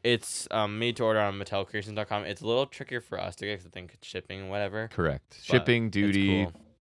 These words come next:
Speaker 2: exchange,
Speaker 1: Yeah.
Speaker 2: all of it.
Speaker 1: Um,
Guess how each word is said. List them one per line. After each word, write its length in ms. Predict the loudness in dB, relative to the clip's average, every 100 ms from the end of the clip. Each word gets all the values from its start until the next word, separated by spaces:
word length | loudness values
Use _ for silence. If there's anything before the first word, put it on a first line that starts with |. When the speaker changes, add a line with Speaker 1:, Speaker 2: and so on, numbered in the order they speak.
| _
Speaker 2:
exchange, 640 | -4 -2 0 0 0 -2 0
Speaker 1:
Yeah. 200 | 4 4
Speaker 2:
all 80 | 4
of 80 |
it. 200 | -2 -6 -10 _ -20 _ _ -16 -2
Speaker 1:
Um, 800 | 2 4 4 4 2 0 -2